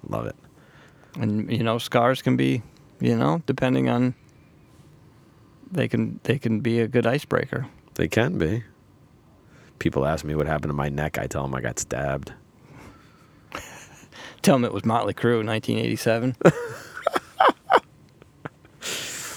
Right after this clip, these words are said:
Speaker 1: Yeah, as if I was old enough <laughs> for that one.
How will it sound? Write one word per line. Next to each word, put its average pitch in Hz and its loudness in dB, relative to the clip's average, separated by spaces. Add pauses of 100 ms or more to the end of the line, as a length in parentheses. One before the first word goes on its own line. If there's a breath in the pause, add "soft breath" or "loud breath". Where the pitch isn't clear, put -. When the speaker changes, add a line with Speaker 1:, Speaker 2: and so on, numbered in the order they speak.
(400 loud breath)
Speaker 1:
Yeah, 80 2
as 85 -2
if 76 -4
I 69 4
was 71 0
old 76 0
enough 76 -2
<laughs> - 0
for - 6
that 95 6
one. 95 0